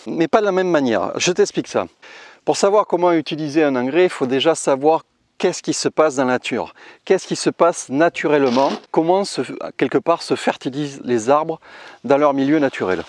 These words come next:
En fait, c'est pas très compliqué. Un arbre, il fait une feuille, un arbre, il fait une branche.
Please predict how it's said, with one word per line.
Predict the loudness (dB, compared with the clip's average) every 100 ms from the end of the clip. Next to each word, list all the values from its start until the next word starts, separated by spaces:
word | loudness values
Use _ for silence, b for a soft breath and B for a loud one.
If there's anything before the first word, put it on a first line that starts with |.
| -4 -2
En |
fait, | 2 0
c'est | 0
pas | 0 0
très | 0
compliqué. | -2 -2 -2 -2 -2 _ b
Un | 0 2
arbre, | 4 2
il |
fait | 0 -2
une | -2
feuille, | 0 2 2 -2 -10
un | -2 2
arbre, | 2 0
il |
fait | 0 0
une | 2
branche. | 2 2 0 -4 -8